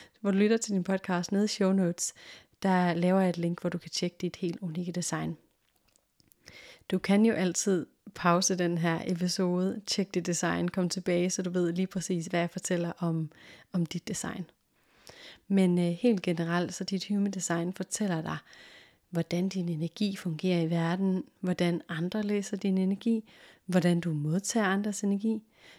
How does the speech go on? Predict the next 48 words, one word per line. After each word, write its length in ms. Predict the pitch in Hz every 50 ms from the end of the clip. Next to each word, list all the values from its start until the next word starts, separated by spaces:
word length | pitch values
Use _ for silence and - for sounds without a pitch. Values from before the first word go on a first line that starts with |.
| _ _ -
Human 260 | - 208 202 202 196
design 400 | 185 175 - - - 170 170 185
fortæller 380 | - - - - 208 196 175 165
dig 120 | 160 170 - - _ -
altså 240 | - 165 - - - -
ikke 220 | 226 220 - -
noget 160 | 190 190 190
om 80 | 185 175
din 160 | 175 175 156
personlighed, 840 | - - 175 - - - 240 214 185 175 175 165 156 185 180 170 - - - - - - _
eller 180 | - 190 180 180
hvad 140 | 165 180 180
der 60 | 196
kommer 240 | 190 - 180 170 170
til 180 | - - -
at 60 | 180 -
ske 260 | - - - - 214
i 100 | 180 160
dit 160 | 151 165 156
liv. 180 | 175 170 - - _ _ _ - - - - - _ -
Men 120 | 202 190
den 80 | 196 175
fortæller 540 | - 190 - - - 226 214 202 175 170 160 - _ _
heller 320 | - - - 247 247 226 185
ikke 200 | 170 175 180 202
noget 220 | 190 190 190 185
om 180 | 175 170 165 -
sådan 340 | - - - 190 180 170 151 - - - - - - _ _ _ _ _
præcis, 480 | - 196 175 - - 233 220 175 -
hvad 140 | - 185 175
du 160 | - 170 165 - - -
er 180 | 208 180 180
her 120 | 196 196 180
for 240 | - - 185 175 170
at 60 | - -
udleve. 540 | - 196 190 214 214 214 208 180 170 160 165 - - - - - - - _ _ _ _ -
Men 540 | 214 208 196 196 196 180 180 180 180 - - - _ _ _ _ _ _ -
den 120 | - 190 190
er 60 | 196
her 120 | 202 208
nærmere 440 | 196 190 185 185 185 196 226 226 208
for 140 | 185 - 185
at 60 | 175
fortælle 460 | - - - - - - 214 196 180
dig 100 | 175 170
om, 180 | - 180 185 175
hvordan 400 | 170 175 180 - 185 180 185 190
du 200 | 190 190 175 -